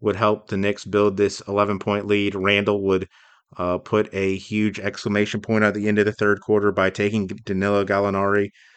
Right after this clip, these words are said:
just straight to the basket and laid it in. So the Hawks would find themselves down seventy-four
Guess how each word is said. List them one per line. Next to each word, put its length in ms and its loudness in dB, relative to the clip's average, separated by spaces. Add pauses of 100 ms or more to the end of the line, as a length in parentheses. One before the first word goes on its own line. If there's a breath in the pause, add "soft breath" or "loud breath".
(120 soft breath)
just 160 -4
straight 300 4
to 60 -8
the 100 0
basket 640 2
and 140 -4
laid 240 2
it 140 0
in. 340 -2
So 200 -6
the 100 -4
Hawks 240 -2
would 80 -6
find 240 2
themselves 320 -4
down 280 2
seventy-four 680 -2